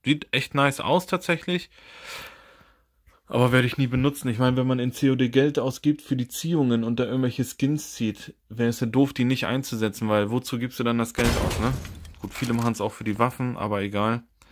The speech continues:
Ähm, ja, sieht auch ganz nice aus. Und auch hier gibt es dann ein schönes, schönes Banner. So, dann gucken wir gleich mal weiter und wir sehen uns gleich. Ach so, äh, was ich noch sagen wollte.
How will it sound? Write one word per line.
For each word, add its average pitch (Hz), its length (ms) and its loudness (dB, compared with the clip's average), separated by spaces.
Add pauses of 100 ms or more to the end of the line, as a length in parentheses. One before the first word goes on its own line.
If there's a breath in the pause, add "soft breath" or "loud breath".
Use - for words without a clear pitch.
(340 soft breath)
Ähm, 101 460 -2
ja, 101 200 0
sieht 107 160 -4
auch 101 160 -2
ganz 107 240 -2
nice 101 280 -2
aus. 98 300 -4 (300 loud breath)
Und 104 160 -8
auch 98 160 -6
hier 101 400 0 (340 soft breath)
gibt - 220 -10
es - 100 -12
dann 98 280 -2
ein 98 140 -6
schönes, - 840 -4 (680 soft breath)
schönes 151 360 4
Banner. 117 380 4 (1200)
So, 117 340 4
dann 104 100 0
gucken 151 240 -4
wir 127 60 -2
gleich 135 180 2
mal 117 140 2
weiter 151 320 0
und 131 180 -4
wir 117 80 0
sehen 110 220 0
uns 120 180 2
gleich. 127 200 2 (560)
Ach - 100 -6
so, 143 260 6 (800)
äh, - 40 -6
was 110 580 0
ich 117 40 -6
noch 110 120 2
sagen 120 340 4
wollte. 92 380 -4